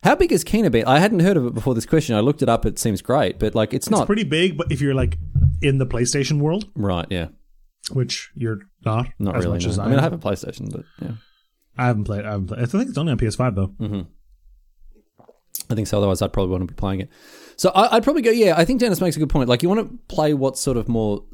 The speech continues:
Speaker 1: zeitgeisty. Do you know what the tiebreaker is for me personally?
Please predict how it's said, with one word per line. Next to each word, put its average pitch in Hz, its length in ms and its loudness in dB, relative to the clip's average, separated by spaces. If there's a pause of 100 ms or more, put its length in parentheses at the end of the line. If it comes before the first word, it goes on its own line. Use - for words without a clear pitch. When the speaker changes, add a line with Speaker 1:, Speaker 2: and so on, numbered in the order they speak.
Speaker 1:
zeitgeisty. 110 600 2
Do - 100 2
you 180 40 4
know 233 180 2
what 143 180 0
the - 80 -4
tiebreaker 113 480 2
is 101 100 -2
for - 120 -6
me 110 200 0
personally? 98 540 -4